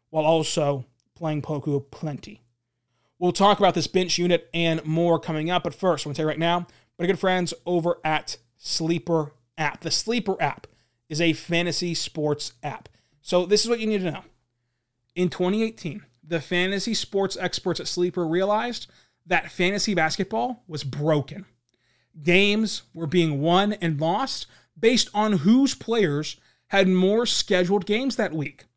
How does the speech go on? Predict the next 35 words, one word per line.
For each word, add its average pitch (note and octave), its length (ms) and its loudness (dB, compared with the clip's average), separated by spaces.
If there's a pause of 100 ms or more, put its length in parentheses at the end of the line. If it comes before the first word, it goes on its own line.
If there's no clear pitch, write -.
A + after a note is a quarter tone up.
(440)
It C#4 140 -2
made D#4+ 200 4
no C#4+ 260 4
sense - 640 -4
and F3+ 100 2
required G3+ 480 0
very F#3+ 380 0
little B3 240 0
strategy. - 560 -6 (320)
So, G#3+ 540 4 (200)
in G#3+ 160 2
twenty G#3+ 300 0
twenty, G#3+ 440 -4 (180)
Sleeper G#3+ 680 -2 (160)
released G#3+ 360 0
a B3 100 4
brand A3+ 600 2
new A#3 200 2
way G#3+ 240 2
to A#3+ 80 4
play G#3 360 -2
fantasy F3+ 440 0
basketball. A#3 580 0
It's - 120 -2
called A3+ 340 -2
Game C4+ 360 -2
Picks, - 600 -6 (220)
and F#3+ 100 0
it's F#3+ 260 2
only C4+ 320 2
available G#3+ 540 2 (340)
on F#3+ 380 2
the G3+ 140 2
Sleeper A3+ 560 0
app. D#3 260 -2